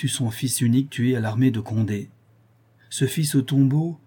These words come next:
le marquis avait maintenant hâte d'y descendre à son tour,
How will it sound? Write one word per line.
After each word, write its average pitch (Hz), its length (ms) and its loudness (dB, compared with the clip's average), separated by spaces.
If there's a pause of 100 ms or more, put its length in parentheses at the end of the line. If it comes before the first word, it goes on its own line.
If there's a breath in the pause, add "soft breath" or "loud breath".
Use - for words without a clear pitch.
(300 soft breath)
le 147 140 4
marquis 175 360 2
avait 139 140 2
maintenant 139 440 4
hâte 131 220 -2
d'y 127 140 4
descendre 113 460 0
à 107 60 -4
son 110 220 -2
tour, 107 440 -4